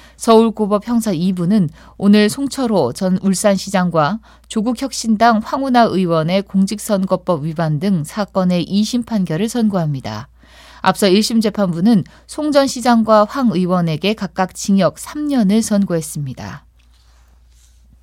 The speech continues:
지난 일일 발생한 국립한글박물관의 화재 원인 조사를 위한 현장 감식이 오늘 진행됩니다.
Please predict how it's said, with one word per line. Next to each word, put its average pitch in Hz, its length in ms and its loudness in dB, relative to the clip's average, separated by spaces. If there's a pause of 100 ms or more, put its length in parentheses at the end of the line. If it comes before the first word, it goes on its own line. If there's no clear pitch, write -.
(1160)
지난 247 300 4
일일 254 180 2
발생한 240 640 4
국립한글박물관의 226 1400 2
화재 294 240 -2
원인 208 340 4
조사를 185 400 -2
위한 185 280 -2
현장 226 400 2
감식이 180 400 -2
오늘 180 260 2
진행됩니다. 151 800 -2